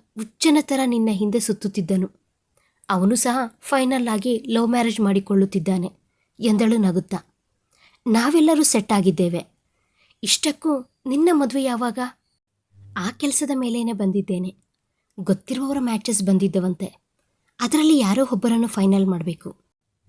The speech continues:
"ಹೌದಾ? ಸೂಪರ್" ಎಂದು ಹ್ಯಾಪಿಯಾಗಿ ಹಗ್ ಮಾಡಿಕೊಂಡಳು ದಿವ್ಯಾ. ಇಬ್ಬರೂ ಸ್ವಲ್ಪ ಹೊತ್ತು ಮಾತನಾಡಿಕೊಂಡಿದ್ದು ಒಳಗಡೆಗೆ ಬಂದರು. ಮದುವೆ ಕಾರ್ಯಕ್ರಮ ಮುಗಿದ ನಂತರ ಎಲ್ಲರೊಂದಿಗೆ ಗಿಫ್ಟ್ಸ್ ಕೊಡುವುದಕ್ಕೆ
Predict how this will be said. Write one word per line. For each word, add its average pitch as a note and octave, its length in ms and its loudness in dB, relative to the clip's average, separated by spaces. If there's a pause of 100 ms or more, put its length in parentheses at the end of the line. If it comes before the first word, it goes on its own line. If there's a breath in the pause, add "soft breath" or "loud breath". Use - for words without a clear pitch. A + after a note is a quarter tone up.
(140)
"ಹೌದಾ? G3+ 540 -4 (220)
ಸೂಪರ್" G3+ 560 0 (580)
ಎಂದು A#3 280 2
ಹ್ಯಾಪಿಯಾಗಿ B3 720 0
ಹಗ್ A3 240 -2
ಮಾಡಿಕೊಂಡಳು G#3 600 2
ದಿವ್ಯಾ. F#3+ 260 0 (840)
ಇಬ್ಬರೂ C#4+ 320 6
ಸ್ವಲ್ಪ C#4+ 300 4
ಹೊತ್ತು B3+ 260 0
ಮಾತನಾಡಿಕೊಂಡಿದ್ದು A3 1080 0
ಒಳಗಡೆಗೆ A3+ 440 0
ಬಂದರು. F#3 520 -2 (800)
ಮದುವೆ B3+ 300 4
ಕಾರ್ಯಕ್ರಮ C#4+ 540 0
ಮುಗಿದ A3 300 2
ನಂತರ G#3 360 0 (640)
ಎಲ್ಲರೊಂದಿಗೆ C4+ 720 2 (220)
ಗಿಫ್ಟ್ಸ್ - 300 2
ಕೊಡುವುದಕ್ಕೆ A3+ 760 0